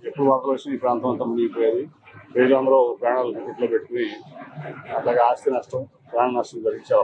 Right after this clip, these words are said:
బాధపడేవాళ్ళు. మరి నెహ్రూ గారి అబ్బాయిగా ఆ సమస్యను గుర్తించి వెంటనే ముఖ్యమంత్రి గారి దృష్టికి తీసుకెళ్లి ఆ సమస్య పరిష్కరించడం, అట్లాగే అన్ని కాలనీల్లో కానీ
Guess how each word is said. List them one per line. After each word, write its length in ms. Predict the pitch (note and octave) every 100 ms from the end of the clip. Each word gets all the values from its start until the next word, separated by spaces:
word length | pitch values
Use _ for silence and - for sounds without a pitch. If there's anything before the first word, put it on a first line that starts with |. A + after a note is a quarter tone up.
| G2+
బాధపడేవాళ్ళు. 520 | G2+ - - - - _ _ G#4+ A4+ - - - _ - - -
మరి 140 | A#2 A#2
నెహ్రూ 200 | B2+ D3
గారి 180 | D#3 D3+
అబ్బాయిగా 420 | C3+ C#3+ C#3+ C#3+ A#2+ A2+ - _ - - A#2
ఆ 40 | A2+
సమస్యను 380 | A#2+ C3+ C#3+ B2
గుర్తించి 480 | B2 - A2 C#3+ A2 G#2 - _ _ - -
వెంటనే 220 | A2+ B2+
ముఖ్యమంత్రి 460 | A#2+ C#3 C#3 B2+ B2+
గారి 120 | A#2
దృష్టికి 320 | A#2 - A#2
తీసుకెళ్లి 320 | A#2 - A#2+ A#2
ఆ 40 |
సమస్య 380 | A2+ A2+ A#2+ G#2+
పరిష్కరించడం, 560 | G#2+ G2+ A2+ G2 - B2+ - _ _ - - - -
అట్లాగే 360 | - C3 D3+ D3+ C#3 D3 E3 _ _ _ -
అన్ని 320 | B2 C#3+ D#3 E3 F3+ - _ _ _ - - - _ _ -
కాలనీల్లో 500 | A#2+ C3 C#3 B2+ B2
కానీ 300 | A2+ A2+ C3